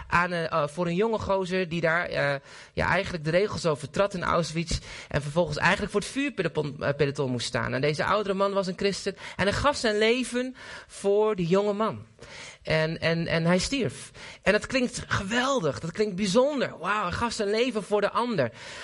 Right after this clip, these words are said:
Maar weet je wat nou zo mooi is? Het christelijk geloof gaat niet alleen maar om je leven geven voor een ander. Het gaat juist om dat Jezus is opgestaan uit de dood.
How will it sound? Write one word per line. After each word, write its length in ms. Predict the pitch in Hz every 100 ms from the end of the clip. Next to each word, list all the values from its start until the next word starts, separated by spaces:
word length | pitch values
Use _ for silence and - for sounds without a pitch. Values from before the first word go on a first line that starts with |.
| - -
Maar 180 | 220
weet 180 | 233 294
je 80 | 269
wat 100 | 208
nou 120 | 220
zo 120 | 226
mooi 440 | 214 240 311 294 160
is? 400 | - - - - - - - -
Het 120 | 185
christelijk 380 | - 311 247 240
geloof 260 | 240 247
gaat 200 | - 240
niet 120 | 240 233
alleen 220 | 233 226
maar 80 | 214
om 100 | 220
je 100 | 214
leven 340 | 240 285 233
geven 300 | - 214 180
voor 160 | 190 202
een 120 | 202
ander. 380 | 269 214 127 - - -
Het 120 | - -
gaat 220 | 220 214
juist 180 | 214 220
om 140 | 226
dat 140 | 214
Jezus 300 | 175 220 190
is 160 | 220 - -
opgestaan 720 | 247 320 - 233 - 190 170
uit 120 | 160 147
de 80 |
dood. 500 | 135 123 - - -